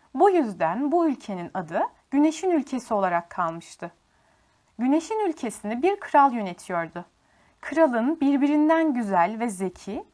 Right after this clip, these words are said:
iki de çocuğu vardı. Prens Meraklı ve Prenses Heyecanlı.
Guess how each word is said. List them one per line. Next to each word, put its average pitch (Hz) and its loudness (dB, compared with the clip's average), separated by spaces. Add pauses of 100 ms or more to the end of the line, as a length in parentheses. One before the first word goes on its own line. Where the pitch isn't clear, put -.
(140)
iki 254 -4
de 294 -2
çocuğu 285 0
vardı. 170 0 (540)
Prens 214 -2
Meraklı 190 -2 (120)
ve 220 -2
Prenses 226 -2
Heyecanlı. 202 -4